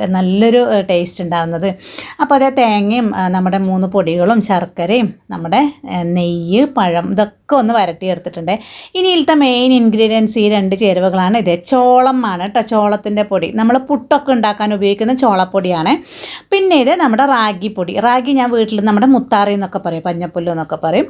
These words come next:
അപ്പോൾ അത് ഞാൻ വീട്ടിൽ പൊടിച്ച് വെച്ചതാണ് പുട്ടിൻ്റെ പാകത്തിന് കേട്ടോ. അപ്പോൾ നമ്മുടെ, ഏം, ചോളത്തിൻ്റെ പൊടി ഏകദേശം ഒരു മുക്കാൽ കപ്പ് എടുത്തിട്ടുണ്ട്. ഏ, നമ്മുടെ റാഗി പൗഡറും മുക്കാൽ കപ്പ് എടുത്തിട്ടുണ്ട്. ചോളത്തിൻ്റെ പൗഡർ ഞാൻ വാങ്ങിച്ചതാണ്, അത് പിന്നെ വീട്ടിൽ പൊടിക്കാൻ ഇത്തിരി പാടല്ലേ.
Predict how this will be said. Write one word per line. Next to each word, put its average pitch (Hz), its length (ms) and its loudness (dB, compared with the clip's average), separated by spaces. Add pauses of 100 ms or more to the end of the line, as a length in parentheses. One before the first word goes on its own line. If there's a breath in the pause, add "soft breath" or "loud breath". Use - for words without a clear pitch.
(360 loud breath)
അപ്പോൾ 302 140 2
അത് 262 140 0
ഞാൻ 247 340 0
വീട്ടിൽ 220 360 -2
പൊടിച്ച് 202 260 -2
വെച്ചതാണ് 196 380 0
പുട്ടിൻ്റെ 226 360 0
പാകത്തിന് 170 420 -2
കേട്ടോ. 185 180 -4
അപ്പോൾ 185 160 0
നമ്മുടെ, 233 380 2 (240)
ഏം, 190 340 -2 (300)
ചോളത്തിൻ്റെ 208 500 2
പൊടി 214 240 -2
ഏകദേശം 202 400 0
ഒരു 208 60 -2
മുക്കാൽ 190 400 -2
കപ്പ് 190 180 -2
എടുത്തിട്ടുണ്ട്. 208 600 0 (360 loud breath)
ഏ, 190 100 -4 (480)
നമ്മുടെ 175 360 0
റാഗി 190 400 0
പൗഡറും 220 560 -2 (180)
മുക്കാൽ 185 320 -2
കപ്പ് 175 180 -6
എടുത്തിട്ടുണ്ട്. 165 380 -6
ചോളത്തിൻ്റെ 330 540 2
പൗഡർ 220 340 2
ഞാൻ 208 180 -2
വാങ്ങിച്ചതാണ്, 175 720 -2
അത് 196 180 -2
പിന്നെ 220 160 0
വീട്ടിൽ 226 240 -2
പൊടിക്കാൻ 226 340 -2
ഇത്തിരി 214 220 0
പാടല്ലേ. 160 480 -2